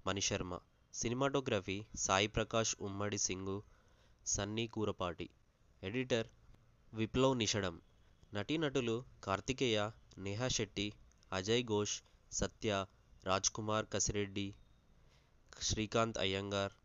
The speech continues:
ఆటో రాంప్రసాద్, గోపరాజు రమణ, ఎల్బి శ్రీరామ్, గెటప్ శ్రీను తదితరులు. యంగ్ హీరో కార్తికేయ, నేహా శెట్టి ప్రధాన పాత్రల్లో డైరెక్టర్ క్లాక్స్ దర్శకత్వంలో తెరకెక్కిన బెదుర్లంక టూ థౌజండ్ ట్వెల్వ్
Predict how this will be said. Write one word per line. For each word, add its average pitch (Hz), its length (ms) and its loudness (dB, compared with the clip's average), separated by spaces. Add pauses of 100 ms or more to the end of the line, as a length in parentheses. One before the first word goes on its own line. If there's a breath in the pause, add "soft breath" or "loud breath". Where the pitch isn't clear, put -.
(360)
ఆటో 98 300 0
రాంప్రసాద్, 104 720 -2 (640)
గోపరాజు 101 800 0 (260)
రమణ, 92 320 -2 (720 soft breath)
ఎల్బి 98 340 0
శ్రీరామ్, 98 520 0 (480 soft breath)
గెటప్ 95 320 -2
శ్రీను 95 360 0 (240)
తదితరులు. 87 520 -2 (540 soft breath)
యంగ్ 143 240 2
హీరో 131 280 2
కార్తికేయ, 117 600 0 (180)
నేహా 101 280 -2
శెట్టి 92 360 -4 (120)
ప్రధాన 113 340 2
పాత్రల్లో 113 500 0
డైరెక్టర్ 98 500 0
క్లాక్స్ 107 500 0
దర్శకత్వంలో 98 800 -2
తెరకెక్కిన 95 580 -4
బెదుర్లంక 95 640 -2
టూ 95 180 -2
థౌజండ్ 92 360 -2
ట్వెల్వ్ 85 340 -4